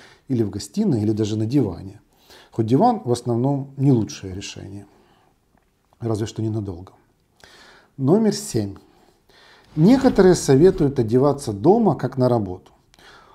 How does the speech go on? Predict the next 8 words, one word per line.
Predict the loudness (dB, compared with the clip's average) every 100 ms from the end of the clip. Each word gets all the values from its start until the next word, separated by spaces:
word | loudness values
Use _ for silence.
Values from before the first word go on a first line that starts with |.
| _ 2
У |
меня | 4 4 4
по | 4
этому | 4 2 4
поводу | 6 8 8 6 6
работает | 6 4 2 2 2
только | 2 2 4
верх. | 4 0 -4 -16